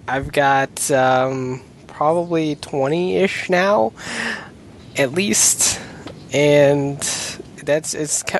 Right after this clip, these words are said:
probably the weirdest thing I have, just 'cause I like the franchises. And some of them are the same fucking design, but they're on a different color chopstick, so I bought it. <laughs> I'm like, "It's different, purchase." Um,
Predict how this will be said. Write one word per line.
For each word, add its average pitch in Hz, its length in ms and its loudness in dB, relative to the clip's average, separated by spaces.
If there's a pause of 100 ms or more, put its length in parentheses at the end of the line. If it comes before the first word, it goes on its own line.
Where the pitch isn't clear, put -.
probably 262 280 0
the 185 100 2
weirdest 151 580 0
thing 220 300 0
I 226 140 0
have, 233 360 0
just - 240 -4
'cause 170 140 -2
I 143 80 4
like 143 260 -2
the 156 100 -4
franchises. 196 800 -2 (640)
And 170 120 0
some 214 220 0
of 240 80 -4
them 285 100 -2
are 254 60 0
the 196 100 0
same 190 280 -2
fucking 185 320 -2
design, 156 340 2
but 165 80 -6
they're 151 120 4
on 151 80 4
a 147 40 -2
different 156 300 -6
color 151 240 0
chopstick, - 560 -2
so - 120 -10
I 113 100 -8
bought 87 260 -4
it. - 120 -12 (800)
<laughs> - 0 -
I'm - 640 -4
like, 180 160 -4
"It's 180 140 -6
different, - 560 0
purchase." 180 520 -4 (1300)
Um, 151 540 -4